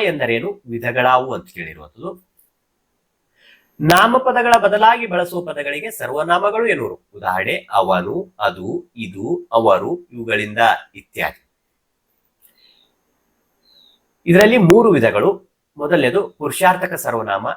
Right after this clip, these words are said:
ಎರಡನೇದು ಆತ್ಮಾರ್ಥಕ ಸರ್ವನಾಮ, ಮೂರನೇದು ಪ್ರಶ್ನಾರ್ಥಕ ಸರ್ವನಾಮ. ಇನ್ನು ನಾಲ್ಕನೇ ಪ್ರಶ್ನೆ, ಪುರುಷಾರ್ಥಕ ಸರ್ವನಾಮಗಳಲ್ಲಿ ಎಷ್ಟು ವಿಧ? ಪುರುಷಾರ್ಥಕ ಸರ್ವನಾಮಗಳಲ್ಲಿ ಮೂರು ವಿಧ.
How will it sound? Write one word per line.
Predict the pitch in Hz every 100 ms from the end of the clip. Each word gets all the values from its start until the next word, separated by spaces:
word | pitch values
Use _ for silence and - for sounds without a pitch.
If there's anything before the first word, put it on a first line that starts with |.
| -
ಎರಡನೇದು | 117 113 113 113 -
ಆತ್ಮಾರ್ಥಕ | 113 131 - 175 165 170 160
ಸರ್ವನಾಮ, | - 117 107 95 104 160 -
ಮೂರನೇದು | 117 110 101 170 226 - _ -
ಪ್ರಶ್ನಾರ್ಥಕ | 95 - 107 92 - -
ಸರ್ವನಾಮ. | 175 180 78 67 65 _ _ _ _ _ _ _ _ _ _ _ _ _ _ _ -
ಇನ್ನು | 101
ನಾಲ್ಕನೇ | 85 80 85
ಪ್ರಶ್ನೆ, | 80 - 131 170 - - - _
ಪುರುಷಾರ್ಥಕ | 170 175 208 233 233 226
ಸರ್ವನಾಮಗಳಲ್ಲಿ | 180 165 175 165 156 143 131 175 -
ಎಷ್ಟು | 135 - 131
ವಿಧ? | 170 - 151 - _ _ _ _ _ _ _ _
ಪುರುಷಾರ್ಥಕ | 175 185 233 233 233 226
ಸರ್ವನಾಮಗಳಲ್ಲಿ | - 175 175 170 151 139 139 139 123 123 202
ಮೂರು | 165 160 170
ವಿಧ. | 107